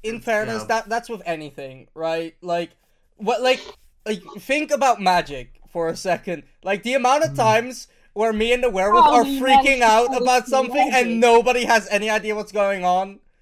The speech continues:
Speaker 1: That, that's just, like, like,
Speaker 2: Yeah.
Speaker 1: anything, like, it requires a certain amount of knowledge. Like, you're gonna have that, you're gonna see the disparity. And as long as you have fun do, like, watching it or playing it, it doesn't matter at the end of the day how much you really know. Like,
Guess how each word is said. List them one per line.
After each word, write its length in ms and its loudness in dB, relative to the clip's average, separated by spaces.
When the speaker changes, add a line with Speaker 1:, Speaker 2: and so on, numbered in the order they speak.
Speaker 1:
That, 260 -2
that's 200 -6
just, 140 -14
like, 220 0
like, 160 -4
Speaker 2:
Yeah. 80 -14
Speaker 1:
anything, 640 -4
like, 260 -4
it 160 -10
requires 440 -4
a 40 -18
certain 180 -10
amount 240 -8
of 60 -10
knowledge. 640 -4
Like, 240 -6
you're 120 -10
gonna 240 -2
have 280 -2
that, 120 -16
you're 80 -18
gonna 180 -8
see 300 -12
the 100 -14
disparity. 760 -14
And 160 -12
as 120 -16
long 160 -6
as 100 -12
you 80 -6
have 280 -8
fun 280 -8
do, 220 -10
like, 220 -8
watching 480 -10
it 260 -12
or 320 -12
playing 400 -6
it, 140 -12
it 120 -12
doesn't 340 -4
matter 400 -2
at 140 -10
the 100 -10
end 100 -8
of 80 -16
the 60 -8
day 60 -8
how 200 -8
much 200 -14
you 80 -16
really 400 -8
know. 500 -14
Like, 300 -4